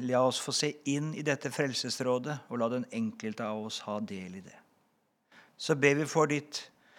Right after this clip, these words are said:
åpenbaringsfolk, det som du kalte og utvalgte, for å åpenbare og virkeliggjøre denne frelsen.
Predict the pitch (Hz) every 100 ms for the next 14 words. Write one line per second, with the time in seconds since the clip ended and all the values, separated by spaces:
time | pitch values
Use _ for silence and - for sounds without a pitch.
0 | - - 143 170 131 120 120 123 120 139
1 | 131 104 - 120 - 135 139 - 151 117
2 | - 131 98 104 107 101 - - - _
3 | _ _ _ _ _ - _ _ 131 139
4 | 156 135 - 123 117 120 127 135 139 139
5 | 110 120 123 127 127 120 - 127 104 -
6 | -